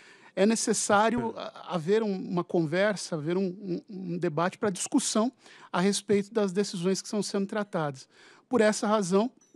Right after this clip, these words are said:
a Abeólica já realizou algumas reuniões com as áreas técnicas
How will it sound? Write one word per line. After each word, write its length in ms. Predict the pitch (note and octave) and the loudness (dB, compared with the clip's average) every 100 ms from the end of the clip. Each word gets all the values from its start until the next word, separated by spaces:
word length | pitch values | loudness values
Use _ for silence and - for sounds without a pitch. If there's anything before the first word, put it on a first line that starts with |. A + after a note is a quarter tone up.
| _ _ _ _ - - _ _ | _ _ _ _ -20 -20 _ _
a 100 | - | -6
Abeólica 440 | D#3 E3+ F3 F3 D#3+ | 2 4 4 2 2
já 160 | G3 | 2
realizou 500 | F3+ G3 F3 D3 G3 | 2 2 0 2 4
algumas 560 | A3 E3 F#3+ F3 D#3 - F3 _ | 4 4 4 4 2 -6 -12 _
reuniões 680 | B2+ F3 E3+ D#3+ E3+ F3 - | 2 6 6 6 6 4 0
com 240 | - A3 | -2 2
as 120 | F#3+ E3 | 2 2
áreas 280 | E3 D#3+ | 0 -2
técnicas 640 | - F3+ F3+ F#3 D#3 D3 | 0 0 0 -2 -6 -6